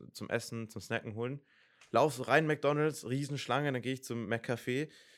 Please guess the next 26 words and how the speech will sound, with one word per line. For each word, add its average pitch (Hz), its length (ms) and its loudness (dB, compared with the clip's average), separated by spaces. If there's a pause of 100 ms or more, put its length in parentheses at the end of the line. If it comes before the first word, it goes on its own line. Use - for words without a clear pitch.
(100)
sagst 120 200 2
so, 107 80 0
„Ja, 139 240 2 (160)
hier, 160 300 8
äh, 131 260 8
ich 123 100 -2
hätte 143 120 -6
gern 135 180 4
hier 143 140 2
den 143 200 2
Muffin“, 139 320 0
genau, 127 220 4
und 131 80 2
sie 123 80 -4
so, 113 160 -4
sa-, 113 360 2
hat 120 160 -4
so 131 80 2
das 110 160 -4
E-C-Gerät 123 680 -2 (300)
so - 100 -10
direkt 131 280 0
vor 143 200 6
sich, 139 160 0
sagt 131 200 2
so, 131 240 -2